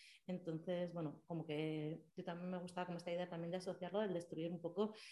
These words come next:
esa idea también inquebrantable de que siempre hacemos las cosas bien todo el rato, ¿no? Que no es, que no es verdad y que si no también no dejas salida muchas veces, en, sobre todo en, en escalas pequeñas,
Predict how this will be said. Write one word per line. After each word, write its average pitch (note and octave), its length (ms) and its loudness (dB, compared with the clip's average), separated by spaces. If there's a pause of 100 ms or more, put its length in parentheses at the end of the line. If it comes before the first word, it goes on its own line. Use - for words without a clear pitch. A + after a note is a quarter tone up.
esa E3+ 220 0
idea E3+ 260 6
también E3+ 240 0
inquebrantable F3+ 680 2
de G#3 100 2
que D#3 160 -2
siempre D#3+ 240 0
hacemos F3+ 260 -2
las F3 140 0
cosas F3 280 -6
bien F#3 300 0
todo F3 200 2
el D3 80 0
rato, D3+ 300 -2
¿no? A3 200 -2 (120)
Que E3 80 -6
no D#3 220 0
es, E3 400 0 (400)
que D#3 80 0
no D#3 80 4
es D#3 80 0
verdad F3+ 260 4
y A#3+ 60 -2
que F#3 80 -2
si F3 100 -4
no D#3+ 120 0
también F3 260 0
no F#3 100 4
dejas F3 280 0
salida F3+ 420 2
muchas F3+ 300 -2
veces, G3 340 0
en, D#3+ 160 -4
sobre - 260 -8
todo E3 160 -2
en, E3+ 300 2
en E3 60 -2
escalas D#3+ 420 0
pequeñas, F3 460 2